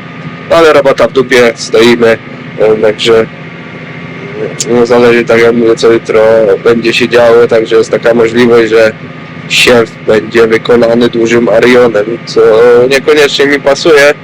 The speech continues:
no, ale coś trzeba zrobić i wykorzystać to okienko pogodowe.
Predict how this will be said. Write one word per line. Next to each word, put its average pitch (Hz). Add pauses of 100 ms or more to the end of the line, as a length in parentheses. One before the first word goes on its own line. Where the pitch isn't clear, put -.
(400)
no, 202
ale 156 (1300)
coś 117
trzeba 117 (640)
zrobić 123
i 120
wykorzystać 117
to 113
okienko 120
pogodowe. 120